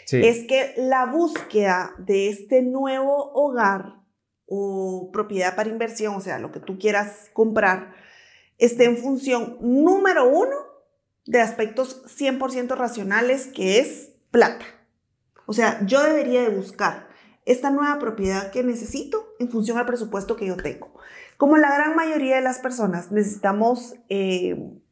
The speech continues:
Speaker 2: pues, algún tipo de financiamiento bancario,
Speaker 1: Sí.
Speaker 2: entonces,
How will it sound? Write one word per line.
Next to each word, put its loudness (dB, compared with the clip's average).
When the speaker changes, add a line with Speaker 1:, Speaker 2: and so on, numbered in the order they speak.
Speaker 2:
pues, 2
algún 0
tipo -2
de 4
financiamiento -2
bancario, 0
Speaker 1:
Sí. 0
Speaker 2:
entonces, 0